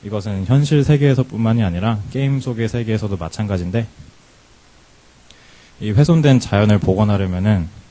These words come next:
어떤 것이 몇 개나 없어졌는지 알아야 되기 때문에, 어, 이 섬의 최초 상태와 비교를 해서 부족한 자연물의 종류와 수량을 파악합니다.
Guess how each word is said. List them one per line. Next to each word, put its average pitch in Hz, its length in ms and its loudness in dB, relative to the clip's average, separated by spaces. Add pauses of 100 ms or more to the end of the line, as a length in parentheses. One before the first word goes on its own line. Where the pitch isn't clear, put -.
(140)
어떤 - 320 0
것이 120 400 0
몇 95 160 0
개나 113 160 0
없어졌는지 92 460 -6
알아야 90 240 -8
되기 90 160 -10
때문에, 90 420 -4 (800)
어, 87 420 -6 (920)
이 90 140 -10
섬의 151 320 2
최초 185 280 -2
상태와 135 440 2
비교를 101 340 -4
해서 107 240 -4 (800)
부족한 135 380 0
자연물의 104 480 2
종류와 101 480 0
수량을 113 460 4
파악합니다. 85 580 -2